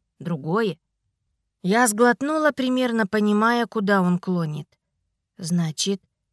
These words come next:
человеческие подданные отреагировали плохо на новость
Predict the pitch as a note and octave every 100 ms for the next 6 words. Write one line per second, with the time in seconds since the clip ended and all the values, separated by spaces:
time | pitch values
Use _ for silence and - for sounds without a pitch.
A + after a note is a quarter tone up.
0 | _ _ _ _ - F3+ F#3+ G3 D4+ -
1 | C4+ - A#3+ A#3 G3 - C4+ A3+ A#3 A3+
2 | A3+ A3 G3+ F3+ F#3 F#3+ F#3 E3+ A#3 A#3+
3 | G#3 G#3+ G3+ A#3+ D#4+ C#4+ - F3 F3 F3
4 | F3 D#3+ D#3+ -